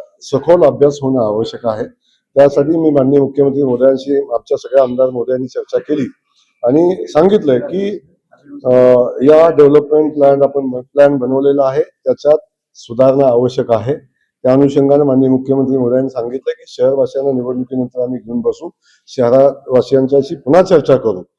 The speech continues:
इथल्या नागरिकांशी पुन्हा चर्चा करू आणि आवश्यक असणारे फेरबदल हे शहराच्या डेव्हलपमेंट प्लॅन, अ, प्लॅनमध्ये आपण करू.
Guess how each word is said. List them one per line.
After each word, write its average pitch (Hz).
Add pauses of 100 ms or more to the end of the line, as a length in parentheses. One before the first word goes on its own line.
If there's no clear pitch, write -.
(300)
इथल्या 120
नागरिकांशी 180
पुन्हा 160
चर्चा 131
करू 139 (140)
आणि 135 (240)
आवश्यक 139
असणारे 131
फेरबदल 131 (160)
हे -
शहराच्या 127
डेव्हलपमेंट 127
प्लॅन, 127
अ, 113
प्लॅनमध्ये 131
आपण 208
करू. -